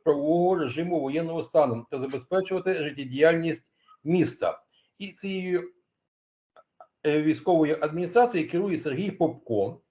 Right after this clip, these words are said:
генерал-полковник, який народився у шістдесят першому році, тобто вже має шістдесят два роки, і, очевидно, до того був у відставці. Що цікаво, що у, у відставку він вже пр-,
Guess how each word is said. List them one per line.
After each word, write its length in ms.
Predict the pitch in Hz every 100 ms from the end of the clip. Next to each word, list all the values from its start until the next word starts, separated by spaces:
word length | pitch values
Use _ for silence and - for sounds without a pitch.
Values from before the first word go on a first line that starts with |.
| _ _ _ _
генерал-полковник, 1120 | 156 170 226 226 190 170 - 123 104 160 - -
який 320 | 151 - 180
народився 400 | 165 156 185 156
у 120 | 139
шістдесят 580 | 127 139 139 131 170 -
першому 300 | 156 156 160
році, 200 | 190 165
тобто 200 | 170 -
вже 160 | 135 151
має 180 | 156 135
шістдесят 340 | 143 123 139
два 160 | 135 147
роки, 260 | 160 165
і, 40 | 127
очевидно, 380 | 123 156 151 139
до 240 | 127 156
того 340 | - 165 127
був 340 | 123 147 135 - _ - -
у 160 | 180
відставці. 880 | 151 151 - 151 117 104 - 190 - - _ _ _
Що 340 | - 175 175 139
цікаво, 440 | 160 185 165 156
що 180 | - 151
у, 380 | 151 151 151 151
у 20 |
відставку 440 | 151 175 160 156
він 100 | 151
вже 160 | 131 135
пр-, 200 | 135